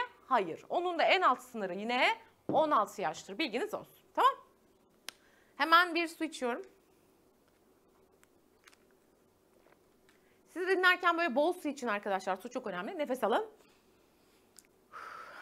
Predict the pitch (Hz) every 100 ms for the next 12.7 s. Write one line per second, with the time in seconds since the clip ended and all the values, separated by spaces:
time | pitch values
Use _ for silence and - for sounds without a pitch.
0 | - - - _ _ _ - 180 175 -
1 | _ _ - - _ 208 277 494 554 392
2 | 392 427 480 320 277 269 196 160 294 427
3 | 453 359 427 - 370 403 339 269 247 220
4 | - 262 359 427 427 494 494 - 370 339
5 | 359 381 359 285 339 453 - - _ -
6 | 480 480 494 494 539 - - 392 415 339
7 | 269 254 240 233 - - 320 440 453 466
8 | 277 370 269 277 494 262 277 269 277 -
9 | 226 202 175 160 165 - 165 - - -
10 | - - - - - 349 523 453 415 359
11 | 294 453 494 381 392 381 359 330 349 285
12 | - 269 240 277 285 254 185